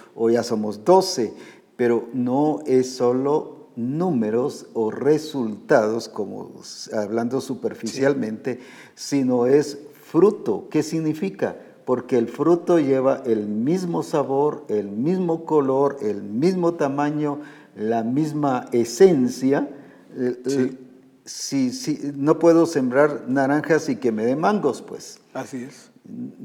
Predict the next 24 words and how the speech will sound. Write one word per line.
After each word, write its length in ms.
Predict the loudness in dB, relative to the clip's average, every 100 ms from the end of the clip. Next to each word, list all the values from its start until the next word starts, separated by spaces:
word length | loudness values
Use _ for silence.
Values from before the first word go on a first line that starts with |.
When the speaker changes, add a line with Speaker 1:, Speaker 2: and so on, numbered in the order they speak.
| -12
Speaker 1:
Y 180 | 0 2
no 200 | 4 4
puedo 260 | 8 8 8
sembrar 360 | 4 2 4 2
una 240 | 2 2
naranja 1000 | 2 2 0 -2 2 4 4 4 2 -2 0
dulce 380 | 4 4 2 -2
y 40 |
que 220 | 0 0 0
me 160 | 2
dé 160 | 2 2
naranja 500 | 0 -2 -2 -2 0
agria. 420 | 0 -2 -4 -10 -16 -20 _
Tiene 300 | -2 0 2
que 160 | 0
salir 460 | 0 0 0 0 0
lo 400 | 2 4 8 6
mismo. 500 | 6 2 2 -2 -4 0
A 240 | 4 8
eso 360 | 10 8 4 0
se 180 | 0 0
le 120 | 2
llama 280 | 0 0 -2
fruto. 500 | 4 6 6 -2